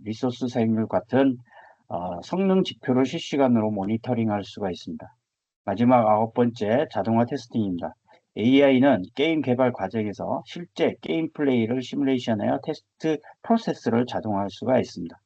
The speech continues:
다음은, 어, 게임에서의 사이버 보안 위협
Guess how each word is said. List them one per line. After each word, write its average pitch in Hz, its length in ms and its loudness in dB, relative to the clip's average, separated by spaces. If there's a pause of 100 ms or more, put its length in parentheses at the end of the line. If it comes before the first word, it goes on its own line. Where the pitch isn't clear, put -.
(2750)
다음은, 294 560 6 (160)
어, 98 280 -6
게임에서의 180 760 4
사이버 160 640 4
보안 139 320 4
위협 180 340 0